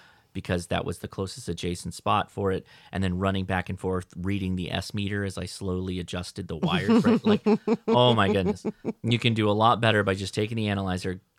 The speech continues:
Speaker 1: bring the feed line outside, get right, you know, don't get too close to the antenna because you don't wanna use your, you don't want your body to throw it off. But regardless, analyzer. That was the thing that I regret not buying earlier. Now, this idea, I am totally in agreement with Jason, and,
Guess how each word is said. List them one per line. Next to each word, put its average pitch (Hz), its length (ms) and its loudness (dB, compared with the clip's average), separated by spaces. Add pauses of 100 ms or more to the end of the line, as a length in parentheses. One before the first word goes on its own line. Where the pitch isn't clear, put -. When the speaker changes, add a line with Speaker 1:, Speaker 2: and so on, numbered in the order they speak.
Speaker 1:
bring 107 160 0
the 107 80 -2
feed 104 220 -6
line 95 180 -2
outside, 90 560 -4
get 98 180 -4
right, 95 340 0
you 104 120 -2
know, 87 280 -4
don't 127 160 0
get 113 140 -2
too 127 120 -2
close 92 240 -6
to - 20 -12
the 92 80 -8
antenna 90 340 -6 (280)
because 92 340 -6
you 92 60 -2
don't 85 140 -2
wanna 85 280 -4 (120)
use 92 300 -6
your, 87 240 -6
you 131 120 0
don't 151 100 2
want 131 120 0
your 98 100 -6
body 92 240 -4
to 85 100 -12
throw - 180 -10
it 87 80 -10
off. 80 260 -10
But - 200 2 (240)
regardless, 101 420 -2 (500)
analyzer. 85 580 0
That 92 100 -4
was 98 100 -2
the - 80 -18
thing 90 200 -4
that 85 80 -4
I 85 40 -4
regret 87 380 -8
not - 160 -8
buying - 320 -8
earlier. - 280 -12 (360)
Now, 120 100 8
this 202 340 4 (200)
idea, 123 560 2
I 107 140 4
am 104 360 0 (300)
totally 143 480 4
in 107 120 0
agreement 101 380 -2
with 87 140 -6
Jason, 90 400 -4
and, 87 180 -6